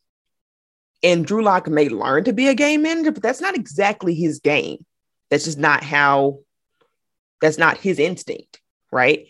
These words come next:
And so even the best version of Drew Lock, I'm just not sure if that fits in with what Pete Carroll really wants. I know he wants the explosive arms and the ability to make plays down the field. Geno has proven he can do that. He, him and, him and D K had a great chemistry.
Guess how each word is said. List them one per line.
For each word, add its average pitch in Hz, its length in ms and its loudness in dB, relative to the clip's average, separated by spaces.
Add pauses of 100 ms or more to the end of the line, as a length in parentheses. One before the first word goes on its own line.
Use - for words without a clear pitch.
(420)
And 151 200 2
so 139 600 4 (920)
even 214 240 0
the 165 60 4
best 156 260 2
version 151 240 4
of 131 80 -4
Drew 131 200 -4
Lock, 135 380 2
I'm 277 120 -2
just 147 120 -6
not 147 220 -4
sure 165 160 -4
if 151 100 -8
that - 180 -2
fits 156 440 -4
in 151 260 0
with 147 140 -2
what 139 240 2
Pete 147 180 -10
Carroll 135 420 2 (480)
really 226 500 0
wants. 180 420 -4
I 147 60 2
know 170 160 2
he 196 120 -6
wants 160 240 -4
the 143 60 -2
explosive 165 440 0
arms 151 320 2
and 135 120 -4
the - 20 -6
ability 147 300 0
to 151 60 2
make 147 220 -2
plays 151 220 2
down 131 140 -4
the 127 60 -10
field. 156 440 4 (600)
Geno 302 240 2
has 147 120 0
proven 269 320 0
he 214 140 -4
can 156 180 -2
do 220 160 -4
that. - 300 0 (800)
He, 156 180 -2
him 208 240 -2
and, 151 160 -6
him 220 220 0
and 156 100 0
D 170 140 0
K 160 180 2
had 135 160 2
a 117 60 -2
great 143 340 -2
chemistry. - 560 -10